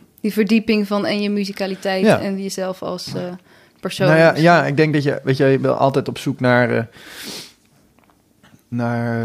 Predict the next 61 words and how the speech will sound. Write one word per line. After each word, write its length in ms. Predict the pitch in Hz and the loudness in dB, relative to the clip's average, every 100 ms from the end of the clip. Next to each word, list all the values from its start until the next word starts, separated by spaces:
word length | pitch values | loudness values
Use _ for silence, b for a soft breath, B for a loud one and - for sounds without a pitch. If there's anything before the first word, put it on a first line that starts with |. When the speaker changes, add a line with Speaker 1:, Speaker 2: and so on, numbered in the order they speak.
| 113 | -4
Speaker 2:
eh, 160 | 107 107 104 - _ _ _ _ _ _ | -4 -4 -6 -12 _ _ _ _ _ _
nou, 180 | 127 131 | 2 4
laten 80 | |
we 60 | 143 | 4
het 60 | 127 | 4
zo 160 | 160 | 2
zeggen, 200 | 143 135 | 4 0
ik 80 | 135 | 0
wil 160 | 143 139 | 2 2
no-, 120 | 143 | 0
ik 120 | 135 | -2
wil, 160 | 131 135 - | 2 0 0
ik 140 | 131 139 | -6 -2
wil 100 | 139 | 2
niet 160 | 135 | 2
een 100 | 131 | 0
herhaling 520 | 123 127 127 131 123 | 2 2 4 2 0
van 100 | 107 | -2
zetten 400 | 110 135 135 60 - _ | 0 0 -2 -14 -16 _
Speaker 1:
Mhm. 280 | 196 170 202 - _ | -10 -8 -8 -10 _
Speaker 2:
of 120 | - | -6
zo. 180 | 107 - | -6 -4
Dus 140 | 101 | -6
ik 80 | 110 | 2
wil 120 | 120 | 4
elke 180 | 117 120 | 4 2
keer 140 | 123 | 0
weer 140 | 117 117 | 2 2
een 60 | |
beetje 240 | 120 117 - | 2 0 -4
op 60 | |
zoek 160 | - 113 | -8 -4
naar, 180 | 107 - | -2 -2
oké, 120 | 110 | -6
wat 100 | 98 | -6
ga 120 | - | -6
ik 60 | 110 | -2
nu 140 | 107 | -2
doen, 180 | 90 85 | -2 -6
weet 120 | 90 - | -8 -10
je 60 | |
wel? 100 | - | -6
En 60 | 101 | -2
dat 140 | 110 | 0
is, 140 | - - B B _ | -2 -10 B B _
dat 120 | 104 | -6
hoeft 120 | 110 | 0
niet 100 | 120 | 4
eens 160 | 117 117 | 4 2
per 120 | 127 | 0
se 100 | - | 4
heel 240 | 110 110 117 | 4 6 4
erg 120 | - | 4
vernieuwend 420 | 107 117 110 101 | 2 4 4 2
voor 140 | - | -2
de 60 | 101 | 0
wereld 280 | 107 117 95 | 2 2 2
te 80 | 92 | 0
zijn 240 | 92 101 | 0 0
of 60 | 104 | 0
zo. 260 | 87 117 | -2 -2